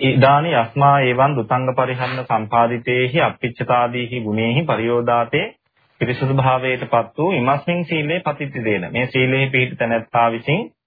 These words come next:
අ, සීලේ පතිත්තාය ආදී දේශනාවෙහි චිත්ත සීසේන නිද්දිට්ඨෝ සමාධි භාවයේ තබ්බෝ. චිත්ත සීර්ථයෙන්, චිත්ත නමින් එහෙම නැත්නම් චිත්ත නාමයෙන් දක්වන ලද සමාධිය වැඩි යුතුයි.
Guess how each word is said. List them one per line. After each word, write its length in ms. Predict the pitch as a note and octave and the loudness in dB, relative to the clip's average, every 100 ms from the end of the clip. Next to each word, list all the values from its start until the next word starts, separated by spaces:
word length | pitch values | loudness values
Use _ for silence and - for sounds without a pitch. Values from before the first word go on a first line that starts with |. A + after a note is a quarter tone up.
| _ _ _ | _ _ _
අ, 100 | A#2 | -2
සීලේ 300 | G#2+ C3+ C#3 | 0 2 2
පතිත්තාය 560 | C#3 C#3 C#3 C3+ C#3 C3+ | 0 -2 -4 -4 -2 0
ආදී 460 | C3 B2+ B2+ C3 B2+ A2+ G2 | 2 2 0 -4 -4 -4 -4
දේශනාවෙහි 800 | A2 A2+ C3 C3 B2 A#2+ A#2 A#2+ F3+ - _ _ _ _ | -4 -4 -2 2 2 0 -2 -4 -4 -10 _ _ _ _
චිත්ත 200 | - C3+ F#3 | -4 0 0
සීසේන 480 | F3+ F#3+ F3+ F#3 F3+ | 2 0 0 -2 -2
නිද්දිට්ඨෝ 640 | D#3+ C3 C3 D3+ C#3 F3 | -4 -6 -4 -4 -2 -2
සමාධි 400 | F#3 C#3+ C#3 D3 | -2 0 2 2
භාවයේ 420 | D#3+ C3+ C#3 C#3 B2+ | 0 0 2 2 -2
තබ්බෝ. 380 | - G#2+ F#2 F#2 | -2 -2 -2 -6
චිත්ත 320 | - B2+ - E3+ | -6 -6 -2 0
සීර්ථයෙන්, 640 | E3 C#3+ B2 - F#2+ D2+ - | 2 2 0 -2 -4 -4 -6
චිත්ත 260 | - A2+ | -6 -2
නමින් 380 | C#3 C#3 C#3 C#3+ | 2 2 0 -4
එහෙම 160 | C#3 B2+ | -6 -4
නැත්නම් 300 | B2+ B2 C3+ | -2 -2 -2
චිත්ත 220 | A#2 - | -4 -2
නාමයෙන් 440 | B2 B2+ B2+ B2 | 4 4 4 0
දක්වන 400 | A#2 G#2+ - A#2+ | -2 -2 -4 -2
ලද 320 | A#2 B2 E3+ A#3+ - _ _ _ | 0 2 0 -2 -10 _ _ _
සමාධිය 560 | B2 B2 B2+ C3 D3+ D#3+ | -2 2 0 0 -2 0
වැඩි 360 | A#2 C3 D3+ | 0 0 0
යුතුයි. 380 | D#3 D#3+ D3 G2 | 0 0 -2 -2